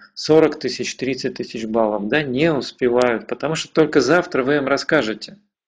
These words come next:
Только завтра расскажете. Но в то же самое время скажите им, пускай они работают, компания будет смотреть, кто работает хорошо, кто хочет поехать в Турцию,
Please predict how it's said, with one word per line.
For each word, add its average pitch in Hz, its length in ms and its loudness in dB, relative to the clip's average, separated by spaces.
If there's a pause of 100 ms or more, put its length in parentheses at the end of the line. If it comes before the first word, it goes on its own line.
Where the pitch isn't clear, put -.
(600)
Только 151 280 4
завтра 123 480 0
расскажете. - 540 -6 (480)
Но 156 200 2
в 165 80 -6
то 208 140 6
же 202 80 4
самое 151 460 2
время 160 340 4
скажите 139 480 0
им, 110 140 -4
пускай 147 380 -2
они 117 340 -4 (260)
работают, 123 760 0 (280)
компания 151 440 0
будет 135 220 0
смотреть, 135 440 -2
кто - 180 2
работает 151 400 4
хорошо, 139 400 -2
кто - 220 -2
хочет - 480 0
поехать 123 420 -2
в - 20 -20
Турцию, 135 380 -6